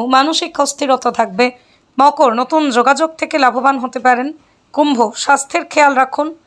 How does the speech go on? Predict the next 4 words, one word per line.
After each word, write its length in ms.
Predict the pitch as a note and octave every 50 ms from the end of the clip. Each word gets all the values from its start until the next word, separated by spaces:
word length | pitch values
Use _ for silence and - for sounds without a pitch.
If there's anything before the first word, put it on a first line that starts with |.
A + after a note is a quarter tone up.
| _ _ _ _ -
মীন, 220 | B3 C4 C#4 C4 A3 G3 - _ - -
স্বাস্থ্য 340 | - C4+ B3+ - - - C4
মোটামুটি। 560 | B3 A#3 A#3+ A#3+ C4+ C4+ B3 A3+ A3 - A#3+ G3 - _ _ _ _ _ _ _ _ _ _ _ _ _ _ _ _ _ _ _ _ _ _ _ _ _ _ _ _ _ _ _ _ _ _ _ -
কোষ্ঠী 380 | D4+ D#4 E4 - - - G4